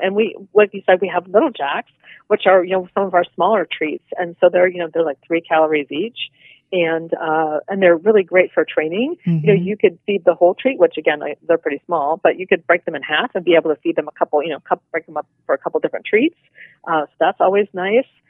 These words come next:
Speaker 1: Uh, we have, you know, uh, Original Recipe, which is a larger version of our Little Jacks.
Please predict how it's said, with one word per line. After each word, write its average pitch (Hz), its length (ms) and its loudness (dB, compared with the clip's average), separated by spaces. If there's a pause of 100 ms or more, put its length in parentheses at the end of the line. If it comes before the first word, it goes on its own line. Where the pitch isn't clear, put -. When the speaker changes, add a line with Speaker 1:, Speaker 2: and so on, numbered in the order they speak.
(240)
Speaker 1:
Uh, 175 140 4
we 185 280 -2
have, 175 300 2
you 180 80 -6
know, 160 320 -4
uh, 151 220 -4
Original 180 260 -4
Recipe, 185 400 -2
which 202 140 -4
is 165 100 -4
a 139 80 -4
larger 143 400 -2
version 208 320 -6
of 208 120 -4
our 202 100 -4
Little 220 200 -6
Jacks. 240 420 -4